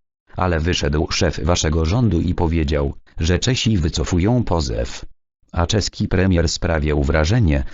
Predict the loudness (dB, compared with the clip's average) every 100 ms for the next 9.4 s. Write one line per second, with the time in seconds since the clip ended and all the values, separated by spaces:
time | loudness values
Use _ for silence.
0 | -6 -2 0 0 -2 -2 -4 0 0 2
1 | 0 0 0 2 2 2 0 0 -2 -6
2 | -10 -20 _ _ _ _ _ _ _ -8
3 | -2 0 2 2 2 -2 -2 -2 -2 0
4 | 0 2 2 0 -6 _ _ _ _ _
5 | _ _ _ -2 0 2 2 2 0 0
6 | 0 2 2 0 0 0 0 -2 -8 -12
7 | -2 0 2 2 2 0 0 2 0 0
8 | 0 2 0 0 -2 0 0 0 0 2
9 | 2 0 -2